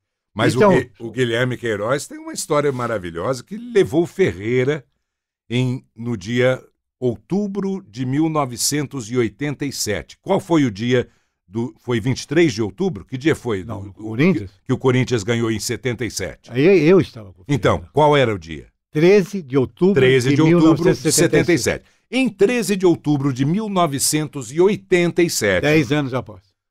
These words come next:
Speaker 1: o Guilherme Queiroz chamou o Ferreira pra ir no apartamento dele.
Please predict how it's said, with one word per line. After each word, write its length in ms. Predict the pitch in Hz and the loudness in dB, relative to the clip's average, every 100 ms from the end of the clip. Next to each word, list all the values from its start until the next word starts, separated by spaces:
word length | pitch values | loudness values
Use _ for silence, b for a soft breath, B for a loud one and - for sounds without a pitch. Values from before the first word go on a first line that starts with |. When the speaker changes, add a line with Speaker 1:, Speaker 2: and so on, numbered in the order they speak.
| _ | _
Speaker 1:
o 160 | 202 214 | -14 -8
Guilherme 480 | 226 196 131 127 127 | -2 0 2 0 0
Queiroz 480 | 165 160 113 123 | 2 2 2 0
chamou 360 | - 190 180 170 | 0 0 2 2
o 40 | |
Ferreira 500 | - 196 123 135 170 | 2 2 2 -2 -6
pra 220 | 180 196 175 | -6 -6 -6
ir 140 | 180 | -6
no 100 | 208 | -8
apartamento 640 | 196 185 170 156 139 160 | -6 -6 -4 -4 -4 -10
dele. 380 | 170 110 117 78 | -10 -10 -10 -14